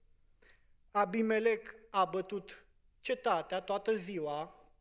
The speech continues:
a luat-o și a ucis poporul care se afla în ea, apoi a dărâmat cetatea până la temelie și a presărat sare peste ea.” Așa le-a răsplătit Dumnezeu acestor locuitori din Sihem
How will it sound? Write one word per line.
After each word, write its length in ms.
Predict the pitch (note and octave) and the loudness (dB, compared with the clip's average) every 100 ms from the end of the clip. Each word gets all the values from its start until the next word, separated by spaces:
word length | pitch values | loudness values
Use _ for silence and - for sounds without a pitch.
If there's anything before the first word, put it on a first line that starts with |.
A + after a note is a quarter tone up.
| _ | _
a 180 | G3 F#3 | 0 2
luat-o 680 | G3 A3 B3 G3+ - F3 | 2 2 2 2 -2 -8
și 180 | F3 - | -6 -2
a 60 | F3+ | -2
ucis 460 | E3+ E3 - A#3+ | -2 -4 -8 -8
poporul 600 | - G#3 - - G#3+ G#3+ | -8 -10 -8 -2 -2 -2
care 220 | - F#3 F3+ | -4 -6 -6
se 160 | - | -8
afla 360 | E3 - G3 G3 | -10 -8 -10 -8
în 140 | F#3 | -8
ea, 460 | F3+ D#3+ D3 D#3+ _ _ _ _ _ _ | -8 -8 -10 -14 _ _ _ _ _ _
apoi 360 | F3 F3 A3 | -2 2 2
a 100 | G#3+ | 2
dărâmat 580 | F#3 G3+ F#3+ G3 A3 B3+ | 0 -4 -4 -6 -4 -4
cetatea 600 | - B3 - F#3 E3 F#3+ | -4 -4 -2 -2 0 -6
până 240 | F#3+ G#3 G#3+ | -6 -8 -4
la 180 | G#3+ | -4
temelie 680 | G3+ G3+ F#3+ F#3 F3 D3 E3 | -4 -8 -6 -8 -6 -6 -6
și 180 | F3+ - | -6 -4
a 140 | G3+ | -4
presărat 680 | F#3+ F#3+ F3+ - F3+ A3+ A3 | -4 -6 -8 -4 -2 -2 -4
sare 560 | - - G#3+ G#3 G3 G3+ - _ _ _ | -8 -8 -6 -6 -8 -14 -20 _ _ _
peste 320 | F#3 - - | -14 -14 -14
ea.” 120 | D3+ - _ _ _ _ _ _ _ _ _ _ _ _ _ _ _ _ _ _ _ _ - _ _ _ _ _ _ | -18 -20 _ _ _ _ _ _ _ _ _ _ _ _ _ _ _ _ _ _ _ _ -20 _ _ _ _ _ _
Așa 340 | F#3 F3+ C#4 | -4 -2 -2
le-a 160 | D#4+ C#4+ | -2 0
răsplătit 560 | A#3 - G#3 G3+ B3 G3+ | -2 -6 -8 -8 -10 -10
Dumnezeu 480 | G#3+ G3 F3+ G#3+ | -10 -8 -8 -4
acestor 440 | G3+ F#3+ G3+ - F3+ | -4 -4 -8 -8 -10
locuitori 560 | F3+ F3 E3+ - G3+ | -10 -10 -14 -8 -8
din 200 | F3 F3 | -8 -12
Sihem 600 | D#3+ - D3 - D#3+ G#3 | -14 -18 -20 -12 -12 -12